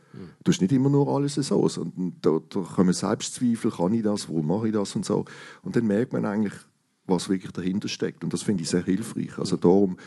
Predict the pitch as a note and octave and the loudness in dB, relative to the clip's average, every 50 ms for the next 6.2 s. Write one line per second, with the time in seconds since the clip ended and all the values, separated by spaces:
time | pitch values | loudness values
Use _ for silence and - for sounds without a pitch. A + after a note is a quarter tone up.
0 | - - - - G2+ G#2+ B2 A2+ G#2 - A2 G2+ - G#2 F2+ - - F#2 F#2+ A2 | -20 -10 -2 0 2 2 4 2 2 2 0 -2 -2 -4 -4 -2 0 2 4 4
1 | A#2 B2 A#2 A#2 - - - - F#2+ F2+ E2+ F#2+ E2+ - - - - - - - | 4 2 0 -2 -4 -10 -4 0 0 2 2 0 -4 -6 -8 -20 -20 -20 -20 -20
2 | - - _ _ _ _ _ _ _ - E2 E2 E2 E2+ E2+ E2 E2+ E2 - - | -20 -20 _ _ _ _ _ _ _ 0 2 4 4 6 6 4 4 2 0 0
3 | - G#2+ G#2 - A#2 G2+ G#2 F#2+ F2+ F2+ F2+ - G#2 G2 G2 - - B2+ C3+ D3+ | 2 2 4 4 4 4 4 4 4 4 2 4 4 2 2 4 4 2 4 2
4 | D#3 - - - - _ _ _ _ _ - G#2 G2+ F#2 - G2+ - - - G2 | 0 -2 -4 -14 -16 _ _ _ _ _ 0 0 2 2 2 -2 -2 0 0 -2
5 | F2+ - F2 D#2+ E2+ G2+ A2 - - - - - F2 D2+ - - - D#2+ F#2 A#2+ | 0 0 0 2 2 2 0 -2 -8 -14 -8 -4 -4 -4 -2 0 4 4 4 4
6 | C#2+ D#2 C#2 | 4 0 -4